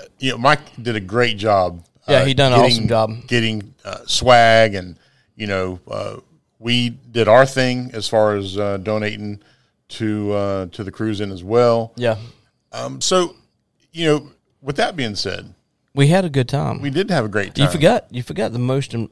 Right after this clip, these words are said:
Speaker 2: well, one of the most, po-, other than us, one of the most important things.
Speaker 1: What's that?
Speaker 2: The food.
Speaker 1: Oh.
Speaker 2: I mean, that, I mean, come on, you get,
Speaker 1: Man.
Speaker 2: how can you pass, how can you go past the cruise and not
Speaker 1: You're,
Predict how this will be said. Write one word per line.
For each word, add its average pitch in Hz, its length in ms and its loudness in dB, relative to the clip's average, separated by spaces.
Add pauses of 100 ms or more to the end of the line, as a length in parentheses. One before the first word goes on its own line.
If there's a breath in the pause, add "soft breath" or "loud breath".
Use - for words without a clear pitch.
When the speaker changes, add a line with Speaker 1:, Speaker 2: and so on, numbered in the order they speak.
Speaker 2:
well, 113 200 -2
one 147 180 0
of 156 60 0
the 135 60 -2
most, 113 260 -4
po-, - 160 -8
other 156 260 6
than 147 200 2
us, 107 420 -4 (300)
one 123 120 -4
of - 40 -2
the 113 40 -2 (100)
most 110 160 -2
important 107 320 -6
things. - 340 -10 (140)
Speaker 1:
What's 104 160 -8
that? 92 160 -10 (840)
Speaker 2:
The 135 60 -18
food. 110 380 -6 (1120)
Speaker 1:
Oh. 101 100 4
Speaker 2:
I 101 40 4
mean, 151 160 4
that, 160 220 2
I 143 40 -2
mean, 131 200 0
come 160 180 -4
on, 113 180 -2
you 113 180 -10
get, 107 120 2
Speaker 1:
Man. 95 460 8
Speaker 2:
how 170 280 2
can 160 200 -4
you 135 140 -4
pass, 160 600 0 (320 soft breath)
how 233 180 2
can 214 200 -6
you 160 100 -2
go 160 160 4
past 170 540 0
the 131 80 -8
cruise 123 540 -4
and 120 280 -4
not 127 400 2 (400)
Speaker 1:
You're, 120 140 -16